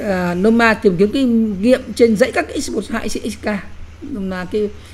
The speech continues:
chúng ta phải tìm kiếm, à, cái miền nghiệm, nghiệm là trên cái dãy, là dãy như này. Đấy. Tìm trên, trên, trên, trên cái dãy này, dãy, dãy các số nguyên nhé.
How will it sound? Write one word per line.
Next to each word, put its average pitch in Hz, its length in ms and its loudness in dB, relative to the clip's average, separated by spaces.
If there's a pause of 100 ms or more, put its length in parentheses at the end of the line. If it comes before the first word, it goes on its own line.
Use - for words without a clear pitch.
(360)
chúng 220 160 -4
ta 214 180 -2
phải 185 180 -6 (340)
tìm 185 280 0
kiếm, 254 440 2
à, 196 300 -2
cái 240 100 0
miền 202 280 4
nghiệm, 208 180 4 (220)
nghiệm 240 220 0
là 196 100 -2
trên 214 140 0
cái 208 80 0
dãy, 208 140 0
là 208 80 0
dãy 196 120 -2
như 220 140 -2
này. 196 140 -2 (240)
Đấy. 190 100 -16 (1120)
Tìm 180 260 0
trên, 196 200 4
trên, 190 140 0
trên, 185 140 -4
trên 190 120 -2
cái 202 80 -2
dãy 208 160 -4
này, 190 180 -6 (200)
dãy, - 140 -6
dãy 208 120 0
các 202 100 -4
số 220 80 4
nguyên 233 300 6
nhé. 254 140 2